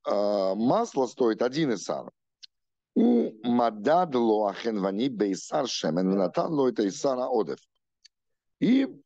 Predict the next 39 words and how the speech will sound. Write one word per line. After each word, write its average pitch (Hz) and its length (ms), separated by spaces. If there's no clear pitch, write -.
все - 260
правильно 170 420
сделал, 120 340
то 120 60
есть 104 100
его 135 220
знает 123 320
уже 104 160
продавец. 95 480
Он 185 180
дал 185 240
ребенку 139 460
на 127 260
один 143 460
Исар, 95 520
то 127 60
есть - 100
он 139 80
как 135 140
бы 127 80
дв-, 113 260
два 123 360
Исара 95 320
у 85 80
него, 82 200
да? 165 200
Он 147 160
на 143 120
один 160 260
Исар 120 260
дал 110 220
ему 98 160
масло 80 480
и 269 80
дал 247 220
ему 226 160
один 196 240
Исар 208 240
сдачи. 156 480